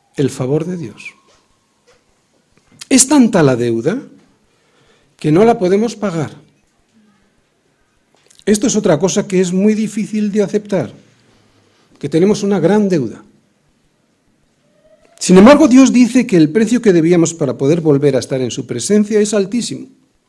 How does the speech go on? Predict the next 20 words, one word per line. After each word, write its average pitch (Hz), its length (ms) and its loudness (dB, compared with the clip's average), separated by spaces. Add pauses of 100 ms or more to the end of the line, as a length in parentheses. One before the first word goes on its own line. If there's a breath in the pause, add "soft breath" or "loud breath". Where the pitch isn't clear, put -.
(640 loud breath)
No 170 220 0
solo 240 320 0
lo 175 100 0
dice, 220 320 -8 (920)
lo 147 180 -2
demostró. 151 540 -6 (840)
¿Cómo? 160 360 -4 (800 soft breath)
Con 170 260 2
el 170 160 4
rescate 226 600 -4
que 208 100 -6
pagó 196 300 -2
por 196 140 -6
nosotros, 160 600 -8 (120)
la 151 260 0
sangre 175 460 -6
de 107 100 -8
su 139 140 -10
Hijo 175 180 -10
Jesucristo. 113 560 -14